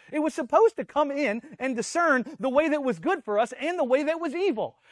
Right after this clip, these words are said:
Because the Israelites were all the time being bit by the serpent.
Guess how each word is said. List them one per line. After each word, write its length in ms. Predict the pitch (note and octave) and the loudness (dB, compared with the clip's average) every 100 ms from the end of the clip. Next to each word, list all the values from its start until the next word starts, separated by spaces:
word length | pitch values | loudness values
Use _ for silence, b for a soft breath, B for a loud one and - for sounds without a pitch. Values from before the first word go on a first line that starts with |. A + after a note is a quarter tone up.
| b | b
Because 260 | D#4+ F#4+ | -2 0
the 60 | D#4+ | 0
Israelites 640 | G4+ G#4+ F#4 F#4 F4+ F#4+ | 2 2 4 6 6 6
were 80 | F4 | 6
all 140 | G#4 G#4+ | 6 6
the 80 | |
time 260 | G4+ G#4+ G#4+ | 4 4 6
being 180 | G4+ G4 B3+ | 4 4 0
bit 160 | G#4+ A4 | -2 4
by 140 | G4+ | 2
the 100 | G4+ | 4
serpent. 500 | - G#4+ G#4 D#4 | 6 6 6 -2